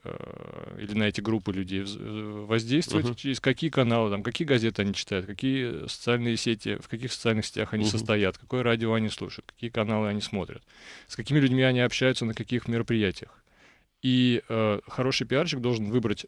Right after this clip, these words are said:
Speaker 1: э, сузить, во-первых, сузить целевую, целевую аудиторию своего сообщения, и, во-вторых, воздействовать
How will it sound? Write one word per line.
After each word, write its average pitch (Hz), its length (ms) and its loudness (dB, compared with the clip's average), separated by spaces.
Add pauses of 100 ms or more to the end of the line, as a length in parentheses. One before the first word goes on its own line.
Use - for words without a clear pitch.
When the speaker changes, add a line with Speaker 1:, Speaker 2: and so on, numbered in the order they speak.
(160)
Speaker 1:
э, - 240 -14 (880)
сузить, 110 520 -2
во-первых, 107 480 0
сузить 107 360 -2
целевую, 110 520 0
целевую 110 340 0
аудиторию 104 520 -2
своего 107 300 -4
сообщения, 175 500 0
и, - 40 -4
во-вторых, 120 340 -2
воздействовать 113 480 -2